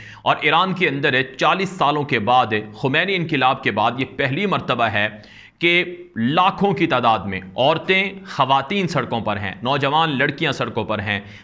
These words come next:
ख़वातीन सड़कों पर हैं। इस हवाले से नाज़रीन किराम, आप जानते हैं ईरान के अंदर आज से दस बारह दिन पहले एक बाईस साला नौजवान लड़की महसा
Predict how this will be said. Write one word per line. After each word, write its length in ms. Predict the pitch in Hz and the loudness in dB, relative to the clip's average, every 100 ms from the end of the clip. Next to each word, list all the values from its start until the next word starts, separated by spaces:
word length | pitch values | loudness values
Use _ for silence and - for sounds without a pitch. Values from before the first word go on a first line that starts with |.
| - | -8
ख़वातीन 500 | 151 156 156 208 185 | -2 0 0 -2 -2
सड़कों 320 | 151 120 117 | -2 -2 -2
पर 160 | 107 101 | -2 -2
हैं। 200 | 101 98 - - - | -2 -4 -6 -18 -10
इस 120 | 120 | -2
हवाले 200 | 151 151 | 0 2
से 100 | 160 | 2
नाज़रीन 280 | 160 143 156 | 0 0 -2
किराम, 260 | 151 147 151 | 0 0 2
आप 140 | 139 117 | 0 2
जानते 360 | 135 156 170 | -2 0 0
हैं 220 | 127 120 120 | 0 -2 0
ईरान 280 | 127 139 151 | 2 2 0
के 140 | 143 | -2
अंदर 320 | 117 120 131 - | -2 0 -2 2
आज 200 | 120 131 131 | 2 2 0
से 200 | 120 117 120 | -2 -2 -2
दस 220 | 117 143 120 | -2 0 2
बारह 200 | 123 123 | 2 2
दिन 180 | 113 104 | -2 -4
पहले 320 | 107 104 120 131 - - - | -4 0 -2 -2 -10 -20 -4
एक 180 | 151 160 | -2 0
बाईस 380 | 127 127 151 160 | 2 2 2 0
साला 240 | 127 117 127 131 - | 0 2 2 0 -4
नौजवान 520 | 113 131 123 117 131 135 | -2 0 0 2 2 2
लड़की 400 | 113 113 117 135 | 0 -2 -2 -2
महसा 520 | 117 113 135 - 151 | -2 -2 -4 -2 0